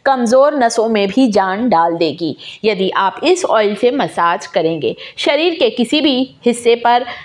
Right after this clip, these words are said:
नसों पर यदि दबाव पड़ता है दोस्तों, तो दबाव पड़ने के कारण नसें सिकुड़ जाती हैं और उनमें बहुत ज़्यादा हमें तकलीफ होती है। कई बार हमारे पैरों में नसों का गुच्छा इकट्ठा सा हो जाता है, जिसे हम बोलते हैं varicose vein।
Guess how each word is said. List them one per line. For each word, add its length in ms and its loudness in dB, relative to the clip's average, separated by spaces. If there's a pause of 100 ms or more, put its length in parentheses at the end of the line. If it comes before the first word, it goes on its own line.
नसों 300 0
पर 180 -2
यदि 260 0
दबाव 440 0
पड़ता 260 -2
है 140 0
दोस्तों, 300 0
तो 140 0
दबाव 460 2
पड़ने 260 -2
के 160 -2
कारण 340 -2
नसें 240 -2
सिकुड़ 360 -2
जाती 400 0
हैं 200 -2 (180)
और 180 0
उनमें 240 -2
बहुत 220 0
ज़्यादा 220 -2
हमें 220 -2
तकलीफ 460 -4
होती 320 -4
है। 120 -8 (280)
कई 160 2
बार 200 0
हमारे 360 -2
पैरों 320 0
में 240 -2 (500)
नसों 320 0
का 140 0
गुच्छा 380 0
इकट्ठा 420 -2
सा 260 -4
हो 80 0
जाता 240 0
है, 80 0
जिसे 220 0
हम 180 0
बोलते 280 2
हैं 100 0
varicose 640 2
vein। 300 0